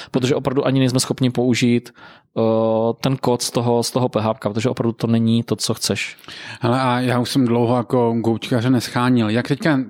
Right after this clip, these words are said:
Speaker 2: jak to vypadá s tím? A je to těžký? Je jí hodně v Praze, nebo míň, nebo
Speaker 1: Mm, tohle je dal-, další jakoby věc. Goučkařů je v tuhle chvilku v Česku třeba míň. Je,
Speaker 2: Mhm.
Speaker 1: je to,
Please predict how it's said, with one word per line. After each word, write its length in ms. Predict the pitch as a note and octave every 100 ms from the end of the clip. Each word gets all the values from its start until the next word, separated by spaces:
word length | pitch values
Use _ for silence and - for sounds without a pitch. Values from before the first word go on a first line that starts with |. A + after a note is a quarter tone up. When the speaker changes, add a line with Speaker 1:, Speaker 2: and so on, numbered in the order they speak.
| A#2+
Speaker 2:
jak 180 | B2
to 180 | - E3+
vypadá 420 | C3+ A#2+ A#2+ A2
s 120 | G2+ -
tím? 200 | A2 A2
A 40 |
je 80 | A2+
to 120 | -
těžký? 640 | - B2+ - - A#2+ D#3 F3 _ - - D3 -
Je 180 | D3+ B2
jí 80 | B2+
hodně 340 | B2 A#2 B2+
v 80 | D#3+
Praze, 300 | - D#3+ E3
nebo 160 | D#3+ A#2+
míň, 360 | A2+ C#3+ E3+
nebo 400 | E3 C3+ C3+ B2+ - _ - - - - - -
Speaker 1:
Mm, 440 | C#3 D3+ E3+ E3 -
tohle 260 | - D#3+ F#3
je 60 | G3+
dal-, 180 | F3 C3+
další 380 | C#3+ B2+ - C#3+
jakoby 280 | C3+ C#3+ C#3+
věc. 320 | C#3+ - - D3 C3+
Goučkařů 640 | C3 C#3 - - D#3+ E3
je 220 | E3 D#3+
v 80 | D#3
tuhle 220 | - D3+
chvilku 500 | D3+ C#3+ - D3+ C#3+
v 120 | D3 -
Česku 380 | - C3+ -
třeba 260 | C#3+ - C#3+
míň. 280 | C3+ A#2+ B2 - _ - - C3+
Je, 80 | C3
Speaker 2:
Mhm. 100 | A2 -
Speaker 1:
je 140 | D#3
to, 180 | D#3+